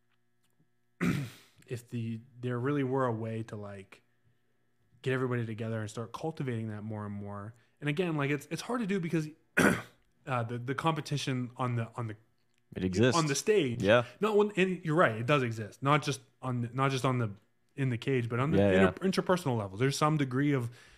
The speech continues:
Speaker 1: and why shouldn't there be? There's some degree of competitiveness between the coaches, you know? Like,
Speaker 2: Mm-hmm.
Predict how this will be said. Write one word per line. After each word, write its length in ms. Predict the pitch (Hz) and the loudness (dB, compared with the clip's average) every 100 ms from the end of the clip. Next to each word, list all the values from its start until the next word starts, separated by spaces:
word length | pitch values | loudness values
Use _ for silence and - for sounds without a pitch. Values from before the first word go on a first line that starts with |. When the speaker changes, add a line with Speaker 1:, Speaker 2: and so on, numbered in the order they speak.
| - _ - | -20 _ -2
Speaker 1:
and 100 | 156 | 0
why 80 | 170 | 2
shouldn't 240 | - 175 | 2 2
there 100 | 131 | 2
be? 100 | 113 | 2
There's 160 | 110 113 | 0 4
some 160 | 147 | 4
degree 300 | 143 135 143 | 4 4 4
of 160 | 135 123 - _ _ _ | 4 0 -16 _ _ _
competitiveness 1000 | - 139 147 143 139 139 127 131 123 - | -2 2 4 4 2 0 -2 0 0 -4
between 400 | 139 - 127 123 | -8 -2 0 2
the 60 | 127 | 0
coaches, 400 | 196 214 117 101 | 0 -2 -2 -4
you 60 | |
know? 160 | 98 113 | -4 -2
Like, 180 | 143 104 | 2 4
Speaker 2:
Mm-hmm. 400 | 104 104 127 | 4 4 2